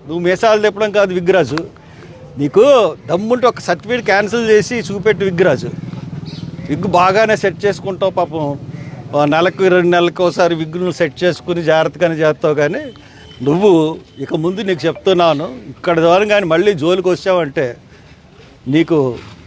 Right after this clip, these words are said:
మామూలుగా ఉండదు. నీ మీద చాలా సాఫ్ట్ కార్నర్ ఉంది, ఇది చాలా మ-, మంచి అభిప్రాయం ఉండేది. కానీ నిన్న నువ్వు ఇక్కడ త-, ప్రవర్తించిన తీరు, నువ్వు మాట్లాడిన వీడియో, ఈ రెండు కూడా తీవ్ర అభ్యంతరకరంగా ఉన్నాయి.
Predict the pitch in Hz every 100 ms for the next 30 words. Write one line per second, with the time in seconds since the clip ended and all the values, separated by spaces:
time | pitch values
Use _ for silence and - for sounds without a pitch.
0 | 127 123 175 196 196 180 156 143 160 226
1 | - - - 120 165 165 185 202 170 165
2 | 202 214 - 190 180 185 185 185 175 160
3 | 151 165 135 - - - - - - -
4 | - - 165 202 214 214 185 170 - 160
5 | 151 156 151 165 - 170 147 165 147 131
6 | 135 202 208 165 190 190 175 175 160 151
7 | - - - - 208 170 160 170 - 165
8 | 202 233 - 247 214 214 151 196 220 247
9 | 330 320 - - - - - 190 208 170
10 | 214 - 226 220 208 170 185 151 117 -
11 | - - - - - - - - - -
12 | 135 143 170 208 220 220 220 180 190 190
13 | 190 170 185 185 - 175 175 165 151 147
14 | -